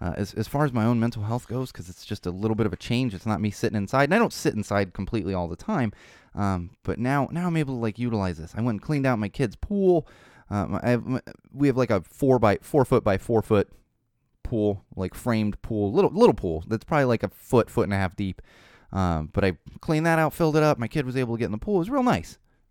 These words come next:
real nice. Hanging out on the deck yesterday, like a typical kind of summer afternoon, just lacking the, the extra friends that are usually here on a typical <laughs> summer afternoon when it's not covid. All right, let's move on to some parenting.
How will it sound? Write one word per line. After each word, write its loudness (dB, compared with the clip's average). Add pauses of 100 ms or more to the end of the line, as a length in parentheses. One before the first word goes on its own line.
real 2
nice. 0
Hanging 0
out 2
on 0
the 0
deck 4
yesterday, 0
like -2
a -10
typical -2 (400)
kind 0
of 0
summer 6
afternoon, 2
just -2
lacking -2
the, -2 (100)
the -8
extra -4
friends 0
that -4
are 0
usually -2
here -4
on -4
a -4
typical -4 (160)
<laughs> 0
summer -2
afternoon -4
when -4
it's -8
not -6
covid. -6 (800)
All -10
right, 6
let's 2
move 4
on 4
to 0
some -4
parenting. 2